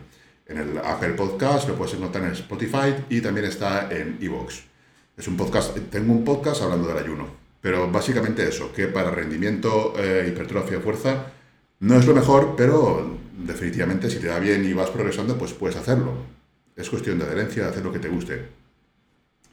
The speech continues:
Trabajo haciendo turnos en el hospital, con turnos de noche y día. Me gusta el full body. A este ritmo, ¿cada cuánto entrenar para progresar? Con turnos de noche y de día.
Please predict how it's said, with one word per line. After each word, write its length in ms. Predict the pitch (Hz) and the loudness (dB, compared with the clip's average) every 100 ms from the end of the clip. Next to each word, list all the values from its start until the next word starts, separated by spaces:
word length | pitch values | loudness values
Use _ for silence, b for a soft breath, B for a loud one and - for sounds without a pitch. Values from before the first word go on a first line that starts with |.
| b b b b b _ | b b b b b _
Trabajo 400 | 92 110 120 135 | 0 2 2 2
haciendo 220 | 123 110 | 4 4
turnos 440 | - 123 131 - | 4 4 4 4
en 140 | - 92 | 0 0
el 80 | 87 | -2
hospital, 540 | - 87 98 82 - | -4 -2 0 0 -4
con 260 | - 82 82 | -6 -6 -4
turnos 300 | 110 113 98 | -2 0 0
de 80 | 98 | 0
noche 340 | 113 131 127 | 0 0 0
y 60 | 92 | 0
día. 380 | 85 87 71 60 - - b b b _ | -2 0 -2 -6 -14 -20 b b b _
Me 160 | 90 101 | -4 0
gusta 380 | 123 123 131 | 0 2 2
el 100 | 113 | 2
full 280 | 95 - 101 | 2 -2 -2
body. 500 | 98 113 123 143 - - 101 | 0 2 4 2 -2 -8 -8
A 160 | 98 | -6
este 300 | 101 - 127 | -6 -6 -2
ritmo, 360 | 117 120 131 131 | 0 2 2 2
¿cada 220 | 120 95 | 0 -4
cuánto 320 | 110 113 113 | -4 -2 -2
entrenar 440 | 113 98 104 107 98 | -2 -2 -4 -4 -4
para 200 | 104 92 | -4 -2
progresar? 460 | 95 90 - 71 65 65 - _ _ _ _ _ b b _ | -4 -4 -4 -6 -6 -10 -18 _ _ _ _ _ b b _
Con 160 | 87 | -6
turnos 280 | 82 107 104 | -2 0 0
de 100 | 87 | -2
noche 240 | 98 - | -2 -2
y 40 | 101 | -2
de 120 | 85 | -2
día. 220 | 82 71 | -2 -4